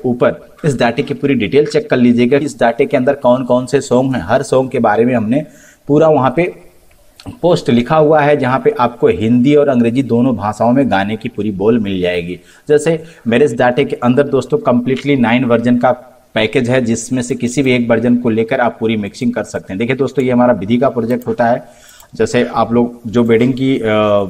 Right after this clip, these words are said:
mixing करते हैं, जो program होते हैं, हल्दी, सगाई, तिलक, जयमाल, मंडप, कन्यादान,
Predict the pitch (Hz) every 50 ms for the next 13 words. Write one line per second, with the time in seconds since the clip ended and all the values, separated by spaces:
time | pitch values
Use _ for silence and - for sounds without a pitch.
0 | 101 98 95 92 95 92 101 107 113 113 - 156 147 139 135 120 - - 131 131
1 | 135 131 120 120 117 117 - 117 104 110 117 120 123 120 117 110 - 117 117 113
2 | 110 107 110 107 107 104 113 113 107 104 - - - _ - 117 110 104 107 107
3 | 107 107 107 107 - 104 101 107 107 104 - - - - _ - 92 98 110 107
4 | 104 104 104 104 104 98 101 104 101 95 98 - - - 104 98 104 214 - 101
5 | 101 104 113